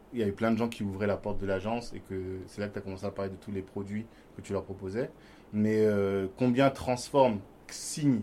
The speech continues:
combien t'arrives à closer ? Et à partir de quand tu te dis, voilà,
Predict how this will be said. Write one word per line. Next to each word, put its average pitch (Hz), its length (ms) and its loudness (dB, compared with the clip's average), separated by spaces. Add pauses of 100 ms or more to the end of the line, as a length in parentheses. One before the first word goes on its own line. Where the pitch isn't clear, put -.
(120)
combien 127 200 0
t'arrives 117 260 0
à 107 80 4
closer ? 117 480 -2 (300)
Et 110 80 2
à 107 40 2
partir 123 260 2
de 123 100 4
quand 156 220 2
tu 139 140 -4
te 120 60 -8
dis, 127 180 -2
voilà, 120 380 6